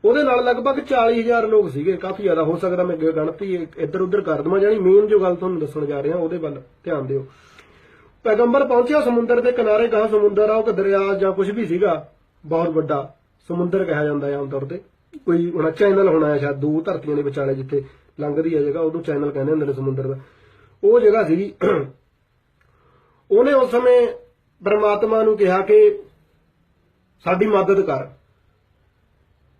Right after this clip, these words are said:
ਤਾਂ ਆਵਾਜ਼ ਆਈ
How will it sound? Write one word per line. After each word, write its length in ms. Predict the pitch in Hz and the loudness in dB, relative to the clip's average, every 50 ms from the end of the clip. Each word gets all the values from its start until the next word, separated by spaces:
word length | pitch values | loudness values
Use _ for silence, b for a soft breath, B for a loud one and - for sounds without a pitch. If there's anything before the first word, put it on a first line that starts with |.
| _ _ _ _ _ _ _ _ _ _ _ _ _ _ _ _ _ _ _ _ _ _ _ _ _ _ _ _ - | _ _ _ _ _ _ _ _ _ _ _ _ _ _ _ _ _ _ _ _ _ _ _ _ _ _ _ _ -2
ਤਾਂ 160 | 202 226 233 | -2 0 2
ਆਵਾਜ਼ 460 | 214 190 196 190 196 208 220 240 233 | 2 2 4 4 4 4 4 4 4
ਆਈ 360 | 226 220 233 254 269 269 - | 4 4 2 2 -2 -4 -8